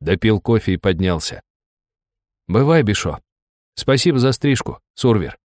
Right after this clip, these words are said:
«Амос, слушай, давай я с ними поговорю. Я же вижу, ты не в себе. Расшиб голову, встряхнул чуток мозги. У тебя пелена перед глазами, потёмки в душе». «Не», покачал я головой,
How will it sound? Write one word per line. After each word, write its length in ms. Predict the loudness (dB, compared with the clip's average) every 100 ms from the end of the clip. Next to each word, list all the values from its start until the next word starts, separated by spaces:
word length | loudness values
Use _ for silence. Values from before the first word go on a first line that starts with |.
| _ _ _ _ -6
«Амос, 480 | -2 -2 -4 -6 -8 _ _ _ _
слушай, 500 | -12 -4 -4 -4 -8 -14 _ _ _ _ _
давай 340 | 2 4 4
я 80 | 2
с 80 | 2
ними 220 | 2 2
поговорю. 480 | 0 2 4 2 -4 _ _ _ _ -6
Я 220 | -2 2
же 120 | 2
вижу, 300 | 4 2 2
ты 140 | 2
не 100 | 2
в 60 | 2
себе. 320 | 0 0 -2 -8 _ _ _ -2
Расшиб 480 | 2 2 2 0
голову, 480 | 4 4 4 0 -4 _ _
встряхнул 520 | -2 0 0 0 0
чуток 380 | 0 0 0 2
мозги. 440 | 0 0 -4 -6 -12 _ _ _ _ _
У 100 | -4
тебя 240 | 0 2 2
пелена 400 | 4 4 2 2
перед 200 | 0 0
глазами, 500 | 2 2 0 -4 -12 _ _ _
потёмки 460 | 0 2 2 2
в 80 | 0
душе». 360 | -2 -2 -6 -12 _ _ _ _ _ _
«Не», 720 | -2 0 2 0 0 -2 -6 -16 _ _ _
покачал 400 | -4 -2 0 0
я 100 | 0
головой, 440 | -2 -4 -4 -8